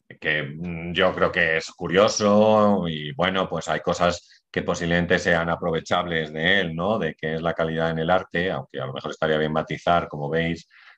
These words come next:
de los siglos quince al dieciocho principalmente, y que esto no es aplicable a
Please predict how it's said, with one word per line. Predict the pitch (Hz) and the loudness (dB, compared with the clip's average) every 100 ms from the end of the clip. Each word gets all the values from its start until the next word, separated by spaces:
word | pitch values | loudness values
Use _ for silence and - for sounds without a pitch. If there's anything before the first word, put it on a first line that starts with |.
| - | -18
de | 71 71 | -10 -8
los | 67 71 | -4 -6
siglos | - 82 78 80 78 - - 76 73 | -2 0 4 4 2 -6 -10 -8 -6
quince | - 87 85 | 0 0 2
al | 78 | 2
dieciocho | 85 85 85 92 92 90 | 2 2 4 4 2 -4
principalmente, | 80 85 85 76 85 90 92 90 87 98 - _ _ | -4 -6 -2 0 2 0 0 2 2 2 -6 _ _
y | 78 76 69 69 | -10 -8 -8 -8
que | - 69 73 | -2 2 2
esto | 73 82 80 | 0 0 2
no | 78 78 80 | 2 4 6
es | 80 82 80 - | 6 4 0 -4
aplicable | 76 71 69 80 78 82 92 | -6 -6 0 2 4 4 4
a | 87 71 67 65 64 | 4 4 2 0 -2